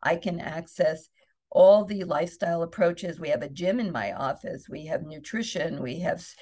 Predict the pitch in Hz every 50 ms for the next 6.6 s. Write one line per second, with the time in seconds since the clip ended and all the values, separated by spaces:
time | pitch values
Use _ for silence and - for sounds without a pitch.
0 | - - _ - - - 170 - - - 165 151 180 180 175 - - - 165 156
1 | 147 - - - - 165 160 139 139 139 - - - _ _ _ _ _ _ _
2 | _ _ _ - 185 165 151 151 139 - - - - 139 - - - - - -
3 | - - - 151 156 156 160 - - - 214 220 175 - 143 117 98 - - -
4 | - 135 - - - - 170 160 175 175 170 - - - - 123 - - 160 160
5 | 160 156 160 165 - - 143 151 147 - - - - 165 101 - - - - 143
6 | - - - 139 143 147 - - - - -